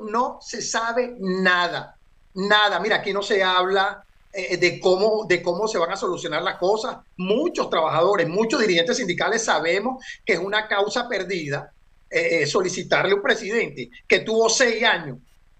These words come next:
eh, quitándonos el salario, quitándonos los beneficios a cuatro meses de la finalización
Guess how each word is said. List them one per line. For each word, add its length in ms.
eh, 460
quitándonos 640
el 80
salario, 560
quitándonos 500
los 120
beneficios 540
a 180
cuatro 300
meses 320
de 80
la 140
finalización 800